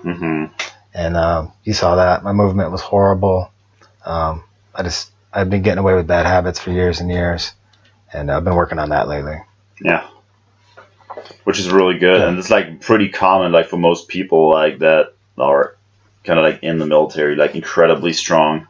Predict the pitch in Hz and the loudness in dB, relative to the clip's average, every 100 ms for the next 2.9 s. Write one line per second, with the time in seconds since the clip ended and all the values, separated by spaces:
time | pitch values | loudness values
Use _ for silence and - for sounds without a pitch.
0 | _ _ _ - 85 - - _ 87 80 | _ _ _ 0 0 0 -16 _ -16 -16
1 | - _ 82 85 87 87 85 82 76 82 | -18 _ -6 2 4 4 2 0 -2 -2
2 | 85 73 71 - 78 76 76 73 | -2 -4 -8 -2 0 4 4 2